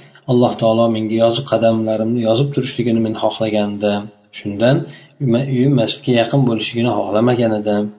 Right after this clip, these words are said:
Ha? Ya'ni xohlamaganim masjidni yomon ko'rganligimdan emas, balki qanchalik meni uyim uzoq bo'ladigan bo'lsa, o'shancha masofadan keladigan bo'lsam,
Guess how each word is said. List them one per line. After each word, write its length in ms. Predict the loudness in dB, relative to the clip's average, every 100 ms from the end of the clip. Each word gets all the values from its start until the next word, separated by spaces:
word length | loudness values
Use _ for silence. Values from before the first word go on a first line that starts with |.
| _
Ha? 180 | -2 0 0 -4 -14
Ya'ni 240 | -4 0 2
xohlamaganim 640 | 0 0 0 2 0 2
masjidni 460 | 0 -2 -4 -4 0
yomon 240 | 2 0 0
ko'rganligimdan 680 | -2 -2 -2 -4 -6 -4 0
emas, 240 | 0 0
balki 400 | 0 -2 0 2 2 0 -10 -20 _
qanchalik 520 | 0 2 4 2 2
meni 200 | 2 2
uyim 220 | 2 2 0
uzoq 240 | 0 0
bo'ladigan 460 | 0 -2 -2 -2 -2
bo'lsa, 220 | -2 -2
o'shancha 400 | -2 0 0 2
masofadan 500 | 0 0 -2 0 0 0
keladigan 500 | -2 -2 -4 -4 -4
bo'lsam, 300 | -4 0